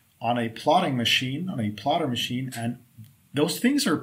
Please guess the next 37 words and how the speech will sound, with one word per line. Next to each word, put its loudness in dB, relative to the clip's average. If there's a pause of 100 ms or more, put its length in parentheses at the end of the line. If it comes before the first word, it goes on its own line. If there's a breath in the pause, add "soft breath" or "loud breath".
(100)
pretty -2
darn 2
interesting. -2
So 0
this 2
is 0
a 2
pretty 0
simple 0
Euler 0
curve, -2 (320 loud breath)
and -6
here's 2
another 2
one. -2 (240 loud breath)
So -2 (140)
depending 2
on 0
the 2
number 0
of 0
iterations 0
and -4
the -4
choice 2
of -6 (120)
initial 0
parameters, 0
and -4 (140)
there 4
aren't 0
really 2
that 0
many 0
to -2
choose 2
from, 0